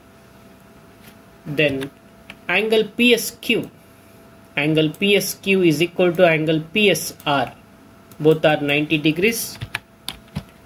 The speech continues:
Since P S bisects Q R, P S bisects Q R, so these two sides are equal.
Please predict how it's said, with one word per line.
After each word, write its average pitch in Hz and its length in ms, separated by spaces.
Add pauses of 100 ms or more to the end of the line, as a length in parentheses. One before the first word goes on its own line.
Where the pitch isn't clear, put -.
(720)
Since 254 420 (140)
P 240 160
S 240 140
bisects 202 760 (160)
Q 165 260
R, 165 240 (1000)
P 196 200
S 202 180
bisects 156 760 (280)
Q 151 240
R, 147 260 (560)
so 151 460 (920)
these 196 260
two 196 180
sides 185 340
are 180 160
equal. 175 460